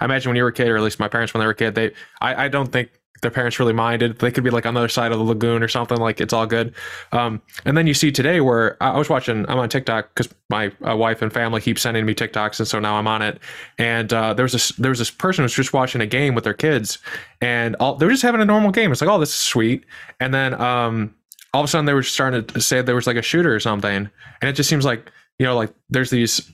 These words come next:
elements today that, like, kids have to deal with where, you know, people are shooting up the place or whatever. And it just, it was really sad just seeing, like, this, this dad trying to, like, get his daughter out of the way and help other people at the same time, and everyone else doing the same thing. And all they just wanted to do is play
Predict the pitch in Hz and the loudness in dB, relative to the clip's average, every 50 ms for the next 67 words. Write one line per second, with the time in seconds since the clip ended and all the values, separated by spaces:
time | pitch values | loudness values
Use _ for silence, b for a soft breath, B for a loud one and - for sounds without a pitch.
0 | - - 127 147 160 156 139 120 - - - - 113 113 113 110 104 110 101 110 | -2 0 0 2 2 2 0 0 -2 -4 -2 -2 0 0 0 0 0 0 0 0
1 | 107 104 - - 143 135 131 113 - 110 101 113 107 110 107 104 - 110 110 110 | 0 0 -2 -2 -2 -2 -2 -2 -2 -2 0 0 0 0 0 -2 -2 0 0 0
2 | 107 107 107 107 104 95 - _ - - 120 - 117 110 - - 110 110 110 - | 0 0 0 -2 -2 -4 -6 _ -6 -4 -2 0 0 -2 0 -2 -2 -2 -4 -6
3 | 127 - 113 107 101 - - 107 107 107 104 104 107 107 104 B B B B B | -6 -6 -4 -4 -2 -2 -2 0 0 0 0 0 0 0 -2 B B B B B
4 | B B 135 143 147 139 - - - - 143 151 139 151 190 180 131 - - 156 | B B 0 0 0 0 -2 -2 0 2 2 2 4 4 4 4 2 2 0 2
5 | 165 175 147 113 - - 135 127 127 123 117 - 113 - - - _ _ _ 131 | 2 2 0 0 0 0 2 2 2 0 0 -2 -4 -4 -6 -10 _ _ _ -4
6 | 123 - - 117 113 117 123 123 - 131 117 117 113 113 110 - _ _ - 127 | -4 -2 -2 -2 0 0 0 -2 -2 -2 0 0 0 0 0 -2 _ _ -2 0
7 | 127 123 120 110 - - - 113 110 113 110 113 113 117 113 113 113 110 113 113 | 2 2 2 0 -2 -4 -2 -2 0 2 2 2 2 0 0 0 0 0 2 2
8 | 113 113 113 110 101 123 123 113 113 117 117 113 - 127 117 - 117 117 107 107 | 2 2 0 0 0 -2 -2 0 0 0 0 0 0 0 0 0 0 0 0 -2
9 | - 120 117 113 - 120 120 123 123 131 143 139 131 - - 147 139 131 123 - | -2 -2 -2 -2 -2 -2 -2 0 0 0 0 0 0 0 0 0 2 2 2 0
10 | 135 127 120 - 135 143 139 117 107 104 B B B B B B - 120 135 160 | 0 0 0 0 0 0 0 0 -2 -4 B B B B B B -2 0 2 2
11 | 185 175 139 117 - 127 123 117 110 107 107 117 117 110 107 101 - 120 107 107 | 2 2 0 0 -2 0 0 0 -2 0 0 0 2 2 0 -2 -2 -2 0 0
12 | 101 98 | 0 -2